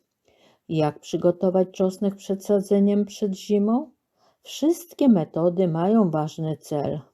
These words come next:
pomóc ząbkom godnie przetrwać zimę, a wiosną ochronić młode pędy przed chorobami i szkodnikami.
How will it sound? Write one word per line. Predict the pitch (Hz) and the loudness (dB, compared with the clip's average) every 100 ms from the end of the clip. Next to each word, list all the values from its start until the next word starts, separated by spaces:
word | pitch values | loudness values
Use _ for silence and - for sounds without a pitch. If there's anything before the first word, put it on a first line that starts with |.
| - | -6
pomóc | 285 311 196 151 - | 0 4 4 2 -2
ząbkom | 147 143 - - 196 208 | -2 -2 -6 -2 0 2
godnie | 269 294 - 277 | 0 -2 -2 -4
przetrwać | - 175 165 - 160 156 | -2 -2 -2 -4 -6 -4
zimę, | 147 165 160 175 208 _ _ _ _ _ _ | -2 -2 0 -2 -4 _ _ _ _ _ _
a | 277 294 | -2 2
wiosną | 185 170 - 175 - | 4 2 0 -4 -2
ochronić | 262 269 208 170 165 175 - | -4 -2 0 0 0 -2 0
młode | 233 294 294 294 | 0 2 0 0
pędy | 175 160 160 170 175 | -2 -2 -2 0 0
przed | 180 - 220 - | -2 -6 -6 -4
chorobami | 247 269 247 165 147 143 147 - | 0 4 4 2 -2 -2 -6 -8
i | 175 | -10
szkodnikami. | - 180 170 180 180 175 170 160 147 - | -4 -2 0 -2 -2 -2 0 -2 -4 -8